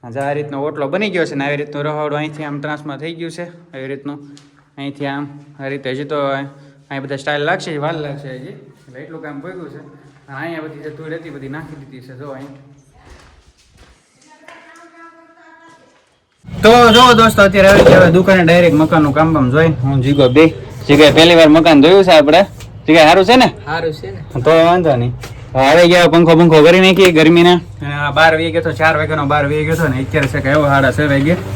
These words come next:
Speaker 1: ને બધું ભૂઈ નહોતું, લાઇટ બાઇટ મેં શરૂ કર્યો. ને ઘરાકના પણ ફોન આવી ગયા હતા, એવું તો કામમાં ને કામમાં. બુલેટના ધોર આવું છે. જીગા કેદી ધોવું આપણે હવે એને?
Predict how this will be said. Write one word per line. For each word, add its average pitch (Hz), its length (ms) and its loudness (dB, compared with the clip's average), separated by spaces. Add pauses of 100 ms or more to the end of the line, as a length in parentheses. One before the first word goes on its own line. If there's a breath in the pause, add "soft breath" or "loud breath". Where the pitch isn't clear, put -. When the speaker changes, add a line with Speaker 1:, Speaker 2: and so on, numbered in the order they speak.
(340)
Speaker 1:
ને 135 60 -4
બધું 147 240 4
ભૂઈ 165 120 8
નહોતું, 160 240 6
લાઇટ 147 200 6
બાઇટ 156 260 4
મેં 147 120 6
શરૂ 151 260 4
કર્યો. 175 260 4 (400)
ને 139 260 4
ઘરાકના 156 440 4
પણ 143 140 4
ફોન 147 240 0
આવી 160 140 2
ગયા 170 120 0
હતા, 170 100 0
એવું 156 200 0
તો 151 80 -4
કામમાં 147 300 0
ને 135 60 0
કામમાં. 143 280 0
બુલેટના 147 300 2
ધોર 147 280 4
આવું 135 200 4
છે. 143 120 2
જીગા 151 200 2
કેદી 202 220 2
ધોવું 147 280 4
આપણે 127 200 2
હવે 123 80 2
એને? 127 160 -2